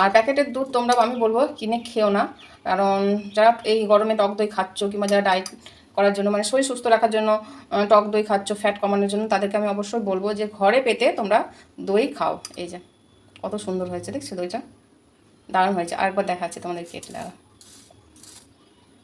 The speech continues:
এই দেখো, এটা হচ্ছে তেঁতুল দেয়া আছে, এবার তেঁতুলটা তুলে ফেলে দিয়ে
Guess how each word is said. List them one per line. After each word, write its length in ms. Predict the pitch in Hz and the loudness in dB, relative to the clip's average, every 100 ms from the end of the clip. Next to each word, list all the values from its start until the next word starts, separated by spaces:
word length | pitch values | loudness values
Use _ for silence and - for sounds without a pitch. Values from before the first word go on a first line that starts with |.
| _ _ _ _ _ _ _ _ _ - _ _ _ _ _ _ _ _ - - - - - - - | _ _ _ _ _ _ _ _ _ -20 _ _ _ _ _ _ _ _ -20 -20 -20 -20 -20 -16 -12
এই 80 | 165 | -10
দেখো, 160 | 156 - - - _ _ _ - - - | -12 -16 -20 -20 _ _ _ -20 -20 -10
এটা 100 | 196 | -4
হচ্ছে 140 | 214 240 | -2 0
তেঁতুল 240 | 220 214 220 | -2 0 0
দেয়া 120 | 196 165 | 4 4
আছে, 160 | - 180 - _ _ _ _ _ _ - | 2 -8 -12 _ _ _ _ _ _ 0
এবার 140 | 214 214 | 0 2
তেঁতুলটা 320 | 208 233 269 269 | -2 -2 -4 -2
তুলে 140 | 226 233 | -2 0
ফেলে 180 | 214 214 | -2 0
দিয়ে 100 | 254 | -2